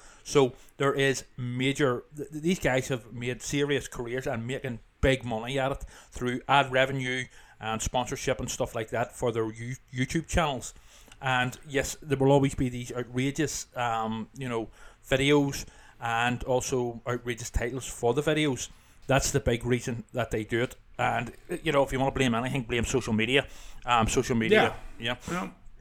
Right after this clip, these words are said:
Speaker 2: They're scumbags.
Speaker 1: Mm-hmm.
Speaker 2: And they got no talent. I mean, they're, they're, you know, they they claim they're fans of cinema, and they claim they have these cool posters of all these great movies, you know, that we all love and admire.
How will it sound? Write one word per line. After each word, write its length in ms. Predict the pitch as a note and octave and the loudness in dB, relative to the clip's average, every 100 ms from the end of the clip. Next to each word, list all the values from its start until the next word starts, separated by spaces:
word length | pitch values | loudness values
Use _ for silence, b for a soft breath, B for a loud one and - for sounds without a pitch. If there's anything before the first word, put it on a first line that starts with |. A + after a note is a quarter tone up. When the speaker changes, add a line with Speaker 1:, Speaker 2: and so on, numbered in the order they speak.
| - | 0
Speaker 2:
They're 100 | C#3 | 2
scumbags. 680 | - E3 C#3+ G2+ F#2 - - | 4 2 4 2 0 -4 -2
Speaker 1:
Mm-hmm. 180 | B2 A2+ | -2 8
Speaker 2:
And 340 | D#3 D#3 D3+ - B B B | 12 12 10 4 B B B
they 100 | D#3 | 8
got 140 | D3+ B2 | 8 8
no 120 | G#2+ | 2
talent. 500 | - B2 A2+ G2+ - - - - - | 2 2 2 0 -8 -16 -18 -6 4
I 100 | C3+ | 8
mean, 340 | B2 A2+ G#2+ | 8 8 6
they're, 300 | A#2 A#2 - - - - - | 6 4 0 -14 -20 -18 -16
they're, 220 | - C#3+ C#3+ - D3+ | -2 -2 -2 -4 4
you 120 | C3+ | 8
know, 360 | B2 A#2 A#2 B B B B | 8 6 2 B B B B
they 480 | C3 C3 C3 C3 - - _ _ _ _ - - - _ _ - _ C#3 | 2 4 4 2 -6 -20 _ _ _ _ -20 -20 -20 _ _ -20 _ 2
they 100 | C3+ | 4
claim 360 | - C3+ C3+ | 8 10 10
they're 140 | A#2+ A2+ | 8 4
fans 520 | A#2 A2+ A2 A2 A2 | 4 2 2 -2 -6
of 140 | G#2+ | -4
cinema, 320 | - A2+ G#2+ G#2 | -2 -2 0 -2
and 80 | G#2+ | -4
they 40 | |
claim 240 | - A2 | -4 0
they 80 | G#2+ | 2
have 160 | A#2+ A#2 | 4 6
these 180 | A#2+ A2 | 4 4
cool 320 | - C#3 B2 | 4 4 4
posters 580 | - C3+ A#2+ - A2 A2+ | 2 2 2 0 -2 0
of 60 | |
all 120 | A#2 A#2 | 0 2
these 160 | A2 | 0
great 360 | A2 A#2+ A#2+ B2 | -4 -4 -4 -2
movies, 760 | B2 B2 A#2+ A#2+ A2+ G#2 G2 B2 | 4 8 8 8 4 0 -2 0
you 60 | |
know, 80 | A2 | 0
that 100 | A2 | 0
we 100 | A2+ | 0
all 200 | A2+ G#2 | 0 2
love 220 | G#2+ G#2+ | 2 2
and 100 | G#2+ | 2
admire. 580 | G#2 G#2+ A2 A2+ G#2 F#2 | 2 2 2 0 -2 -6